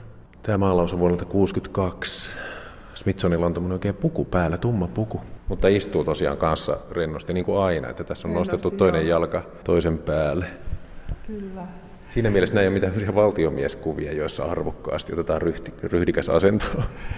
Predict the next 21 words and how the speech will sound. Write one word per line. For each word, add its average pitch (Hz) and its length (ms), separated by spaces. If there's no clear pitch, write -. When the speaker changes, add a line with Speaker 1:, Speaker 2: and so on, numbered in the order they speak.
Speaker 2:
Ei, 226 60
Speaker 1:
vastakohtia. 190 680
Speaker 2:
ei, 208 340
nämä 196 160
on 196 120
kyllä 196 180
ehkä 185 440
on 180 160
kaikkea 190 380
muuta 185 420
siis - 320
kuin 147 240
valtiomieskuvia. 131 880
Mutta - 320
että - 140
Robert 175 240
Smithson 190 520
oli 190 120
taiteilija, 170 520
tässä 180 340
vielä 175 220